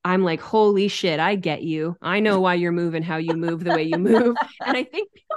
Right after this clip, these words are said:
Speaker 1: can get intimidated by me sometimes. Like, when I look at them and I really understand what's going on, they're like, "Oh,
Speaker 2: Uh-huh.
Speaker 1: shit, Vanessa." Okay. Like, they feel
Speaker 2: <laughs>
Speaker 1: seen in this manifestory way, but I would love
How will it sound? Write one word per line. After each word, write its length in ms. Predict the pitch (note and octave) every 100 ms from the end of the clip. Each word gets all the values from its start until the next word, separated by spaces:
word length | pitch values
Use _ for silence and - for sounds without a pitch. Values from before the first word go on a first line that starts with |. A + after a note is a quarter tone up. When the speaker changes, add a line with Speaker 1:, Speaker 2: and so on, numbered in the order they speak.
| B4+
Speaker 1:
can 120 | G4+
get 140 | D#4
intimidated 680 | D#4 C#4+ D4 C4 D4 C#4+ C4
by 160 | A3+ G#3+
me 120 | A3
sometimes. 420 | A#3 A3+ B3 G#3
Like, 100 | G#3+
when 100 | G#3+
I 40 | G3+
look 180 | A3+
at 100 | A#3
them 140 | A3+ G3+
and 100 | G3
I 60 |
really 340 | G3+ F#3+ G3+ G#3
understand 440 | G#3 G3+ F#3 F#3
what's 140 | G3 G3
going 280 | F#3+ F#3
on, 300 | E3 F3 E4
they're 100 | B3
like, 160 | E3+ D#3+
"Oh, 60 | F3
Speaker 2:
Uh-huh. 100 | F3
Speaker 1:
shit, 240 | G#3+ - -
Vanessa." 480 | D3+ D3 - - C4+
Okay. 280 | B3 G#3+ F#3+
Like, 200 | G#3 A#3+
they 140 | A3+
feel 280 | C4+ C4 A3+
Speaker 2:
<laughs> 140 | - -
Speaker 1:
seen 280 | C#4+ C4 A#3+
in 100 | A3+
this 200 | G#3+ - F3+
manifestory 720 | A#3 A#3+ B3 A3+ - F#3 F3
way, 320 | F3 F3+ F3+
but 260 | F#3+ F#3 F3 _ _ - C5+ - -
I 80 | B3+
would 160 | C#4+ C#4
love 280 | C#4 D#4